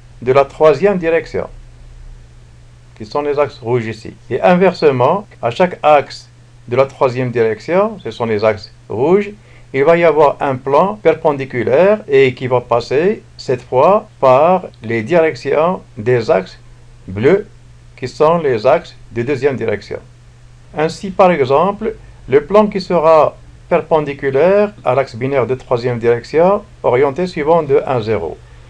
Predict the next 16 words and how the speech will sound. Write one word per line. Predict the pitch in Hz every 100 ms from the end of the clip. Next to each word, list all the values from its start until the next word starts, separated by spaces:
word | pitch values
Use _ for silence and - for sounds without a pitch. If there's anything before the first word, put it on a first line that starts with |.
| - 117
Donc | 120 131
le | 175
plan | 185 160
qui | 156
lui | 143
est | 139
perpendiculaire | 135 131 131 120 117 123 139 190 208 208
doit | 104 120 147
traverser | - 147 147 - - 139
cette | 131 127 120 -
ligne | 107 117 156 220 233 -
qui | 131 123
est | 117 - - -
zéro, | 104 113 120 -
un, | 117
zéro | 98 95 120 190